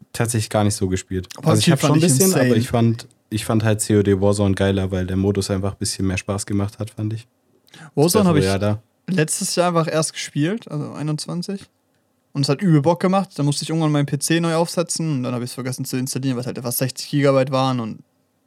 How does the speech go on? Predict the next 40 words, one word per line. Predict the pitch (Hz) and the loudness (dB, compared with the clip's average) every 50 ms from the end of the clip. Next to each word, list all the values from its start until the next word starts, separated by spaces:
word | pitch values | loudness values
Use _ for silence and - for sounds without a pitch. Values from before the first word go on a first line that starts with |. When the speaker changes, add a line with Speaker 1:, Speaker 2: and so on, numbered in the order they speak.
| _ - | _ -12
Speaker 2:
ja. | - 117 104 | -8 -8 -6
Speaker 1:
Ja, | 95 | -6
es | 95 - | -4 -4
sind, | 107 101 92 98 | -4 -2 -2 -2
es, | 98 95 - - 95 | -4 -4 -6 -6 -6
es | 92 - - | -6 -6 -4
sind | - 98 | -4 -4
ja | 95 95 92 | -4 -4 -4
zwischen | - - 98 - 107 101 | -6 -6 -6 -2 -2 0
neunzig, | 101 104 110 110 - - - - | 0 2 0 0 -2 -4 -6 -2
hundert | 110 104 107 110 104 - - _ _ - | -2 0 0 0 -2 -4 -8 _ _ -10
so. | - 104 101 101 - _ - - - - - - - - _ | -6 -4 -4 -4 -6 _ -16 -20 -20 -18 -18 -18 -20 -10 _
Aber | - 104 101 | -2 0 2
ich | 104 101 127 | 2 2 0
hab | 123 - | 0 0
das, | 123 113 - - - - _ _ _ - | 0 -2 -2 -4 -8 -12 _ _ _ -20
die, | - - | -18 -18
die | - 110 117 107 110 | -10 -6 -4 -2 0
haben | 123 123 117 | 0 0 -2
das | 113 | -2
Spiel | 120 139 131 | 0 0 0
so | 135 139 | 0 0
kaputt | - 135 123 - 135 127 - | -2 -2 -2 -2 -2 -2 -2
gemacht. | - 101 98 101 104 107 - | -4 -2 -2 -2 -2 -2 -4
Ich | 98 113 | -4 -2
hatte | 110 113 | 0 0
auch | 107 120 120 | 0 0 0
so, | 120 127 127 135 123 95 107 | 0 2 2 2 2 2 0
wir | 113 113 | 0 0
hatten | 113 110 110 113 | 0 0 0 2
so | 117 123 | 2 2
lange | 131 131 123 123 123 120 | 2 4 2 2 2 0
Spaß | - - 120 117 117 - 113 | 0 0 0 0 0 2 0
an | 104 98 | 2 4
Warzone, | 104 110 110 107 107 104 | 4 4 4 4 2 2
es | 101 - | 2 0
hat | 110 107 | 0 -2
so | 113 | -2
Spaß | 110 - - 110 113 - | -2 0 0 0 0 0
gemacht. | - 98 98 101 107 107 | -2 0 0 0 0 -2